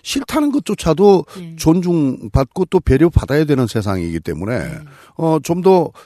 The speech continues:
Speaker 1: 집착해서 아까 말씀하신 대로 뭐, "내 느끼까지 따라다니면서 어떻게 할게." 이러면
Speaker 2: 네.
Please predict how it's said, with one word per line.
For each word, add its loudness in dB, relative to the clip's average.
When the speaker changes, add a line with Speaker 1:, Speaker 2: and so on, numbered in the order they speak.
Speaker 1:
집착해서 -2
아까 0
말씀하신 -2
대로 2
뭐, -4
"내 2
느끼까지 -2
따라다니면서 2
어떻게 -4
할게." -2
이러면 2
Speaker 2:
네. -14